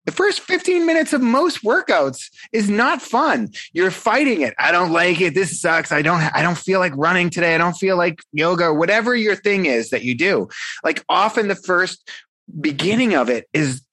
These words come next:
uh, uncomfortable and hard and difficult. And we have to power through that. And the reason is, is because your brain's job is to survive. Your brain, your brain is a supercomputer and it's, it only cares about your survival. So it's telling you,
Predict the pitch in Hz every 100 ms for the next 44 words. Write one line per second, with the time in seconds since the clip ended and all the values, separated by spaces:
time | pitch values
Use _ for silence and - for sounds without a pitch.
0 | - - - 151 170 - 208 208 135 120
1 | 110 123 185 165 127 180 175 160 - 143
2 | 139 - 170 175 - 156 147 139 139 143
3 | 139 104 90 - - - 156 170 165 214
4 | 320 247 165 143 147 131 147 135 160 147
5 | 143 131 143 170 220 247 170 - 147 135
6 | 135 127 - - - 147 135 - 151 -
7 | 156 123 131 107 85 76 - - _ _
8 | _ - 135 135 143 190 190 175 160 190
9 | 262 285 202 160 - - 247 240 190 -
10 | 147 - 135 110 92 131 143 143 - -
11 | - _ - - 170 208 233 226 208 196
12 | 165 160 135 135 - 120 123 123 139 107
13 | 82 - - - - 151 147 165 175 -
14 | 208 220 220 175 165 135